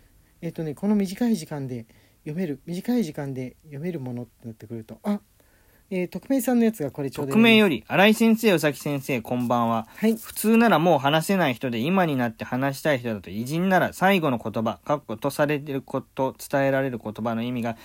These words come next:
Speaker 2: 今一つわからない、ネロやゲーテや森鴎外といった方々です。
Speaker 1: おー。
Speaker 2: ああ、世界は芸術の天才を失う。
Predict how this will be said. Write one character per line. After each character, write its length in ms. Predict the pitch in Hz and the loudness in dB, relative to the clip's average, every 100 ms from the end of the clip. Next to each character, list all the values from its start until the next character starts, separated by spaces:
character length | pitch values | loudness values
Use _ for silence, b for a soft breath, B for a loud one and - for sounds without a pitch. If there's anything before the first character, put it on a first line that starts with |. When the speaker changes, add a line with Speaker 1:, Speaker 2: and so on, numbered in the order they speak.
| B | B
Speaker 2:
今 220 | - 143 180 | -6 -2 0
一 180 | 208 | 0
つ 80 | - | -2
わ 140 | 127 113 | -2 0
か 100 | 123 | 0
ら 120 | 127 | 0
な 120 | 110 | -2
い、 100 | 95 | -6
ネ 240 | 98 139 | -6 -2
ロ 120 | 175 139 | 2 2
や 100 | 101 | 0
ゲ 280 | 104 160 151 | 0 2 2
ー 40 | |
テ 120 | 123 | 0
や 80 | 98 | -4
森 320 | 90 113 135 | -4 -2 4
鴎 180 | 165 175 | 6 6
外 200 | 127 107 | 4 0
と 80 | 98 | -4
い 40 | 98 | -10
っ 40 | |
た 120 | - | -12
方 220 | - 101 | -10 -8
々 220 | 101 90 92 | -8 -10 -12
で 100 | 185 | -8
す。 100 | 190 | -4
Speaker 1:
お 280 | 190 180 | -4 -4
ー。 60 | 143 B B | -8 B B
Speaker 2:
あ 240 | - 165 135 | 2 4 4
あ、 40 | |
世 180 | - 175 | 0 0
界 200 | 170 151 | 2 4
は 120 | 117 | 2
芸 240 | 107 147 151 | 2 0 0
術 260 | 151 147 | -2 -4
の 140 | 151 139 | -6 -4
天 240 | 156 147 | -4 -2
才 240 | 143 147 135 | 0 0 0
を 80 | |
失 320 | 123 - 139 | -2 -4 -2
う。 100 | 135 | -2